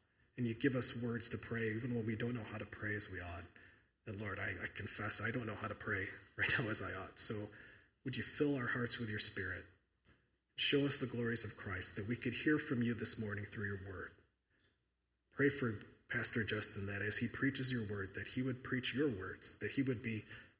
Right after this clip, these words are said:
preaching what he's received. He's received the glories, beauties of Christ, and may he preach that to us. And may we have hearts to be shaped by your word this morning. We pray for our kids, that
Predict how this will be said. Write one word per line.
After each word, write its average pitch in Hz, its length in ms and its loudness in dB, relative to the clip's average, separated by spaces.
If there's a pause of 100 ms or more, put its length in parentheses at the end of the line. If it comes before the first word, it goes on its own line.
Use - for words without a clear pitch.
(120)
preaching 139 380 4
what 110 120 0
he's 135 280 2
received. 95 500 0
He's 110 360 -2
received 120 360 4
the 113 60 -6
glories, 117 640 -2 (120)
beauties 113 300 -2
of 95 120 -8
Christ, - 380 -4
and 101 80 -6
may 110 80 -4
he 113 140 -4
preach - 380 0
that 107 200 -4
to 98 220 -4
us. - 180 2
And 107 120 -4
may 110 80 0
we 135 200 2
have 139 220 2
hearts - 460 0 (1000)
to 127 80 -4
be 117 80 0
shaped 127 400 8
by 107 120 -4
your 107 200 0
word 98 160 -6
this - 200 -2
morning. 98 280 -8
We 117 80 -4
pray - 160 0
for 120 160 0
our 113 80 2
kids, 127 380 2
that 104 100 -2